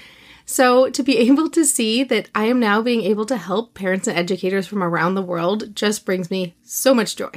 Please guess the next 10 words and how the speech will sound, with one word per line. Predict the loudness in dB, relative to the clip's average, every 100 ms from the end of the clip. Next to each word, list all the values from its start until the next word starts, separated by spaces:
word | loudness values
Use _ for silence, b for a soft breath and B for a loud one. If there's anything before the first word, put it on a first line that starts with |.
| -14 -6
So | -2 -2 -2
I | -4
really | -2 -2 -2 0
hope | 0 0
a | -2
few | -6 -4 -2
more | -2 -2
of | -2
you | 0
guys | 0 0 -2